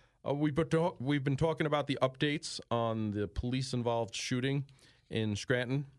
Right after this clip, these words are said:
yesterday, where the officer who has been identified as, uh, Detective Gil Martin is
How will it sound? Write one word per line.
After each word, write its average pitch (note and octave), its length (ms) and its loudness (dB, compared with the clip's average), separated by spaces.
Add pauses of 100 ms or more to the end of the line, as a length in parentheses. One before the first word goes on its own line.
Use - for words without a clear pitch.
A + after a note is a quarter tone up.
(140)
yesterday, C3 480 0
where A#2 240 0
the G#2 200 -2
officer A#2 640 0 (320)
who A#2+ 140 -2
has A2 120 -2
been A2+ 120 0
identified A2 720 0
as, G2 340 -4
uh, G2 320 -2 (1160)
Detective C3 400 0
Gil B2+ 160 2
Martin B2+ 420 2 (720)
is G#2+ 440 -2